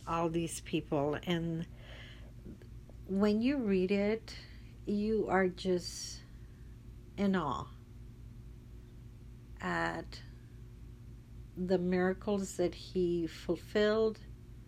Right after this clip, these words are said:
the spirit that he brought with him, the authority that he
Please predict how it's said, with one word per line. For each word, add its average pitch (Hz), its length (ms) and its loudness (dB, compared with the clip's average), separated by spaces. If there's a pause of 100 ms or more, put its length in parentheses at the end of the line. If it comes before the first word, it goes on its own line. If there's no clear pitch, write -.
(1120)
the 175 580 6 (2500)
spirit 196 800 4
that 180 180 0
he - 200 -2 (280)
brought 175 380 2
with 202 160 0
him, 208 540 0
the 165 120 2
authority 190 760 4
that 170 260 -2
he - 440 -4